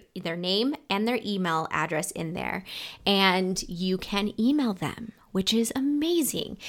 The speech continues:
You can keep these emails and you can go ahead and promote any type of other campaigns that you would like to send them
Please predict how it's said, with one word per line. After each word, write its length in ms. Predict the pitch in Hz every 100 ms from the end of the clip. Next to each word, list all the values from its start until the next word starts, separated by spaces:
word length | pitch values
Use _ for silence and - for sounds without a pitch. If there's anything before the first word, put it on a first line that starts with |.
| - -
You 160 | 190
can 200 | 190 208 190
keep 360 | - 262 262
these 220 | 269 247
emails 440 | - 220 214 208 208
and 120 | -
you 220 | 190 190 190
can 540 | - 196 185 185 185 -
go 120 | 202
ahead 180 | 202 190
and 80 | 185
promote 400 | - 196 185 -
any 160 | 185 180
type 340 | - 180 - -
of 380 | 185 170 175 - - - -
other 200 | 208 208
campaigns 760 | 208 - 185 185 202 175 175 196
that 200 | 196 -
you 140 | 175
would 120 | 170
like 280 | 170 - -
to 180 | - 175
send 300 | - 170 170
them 140 | 170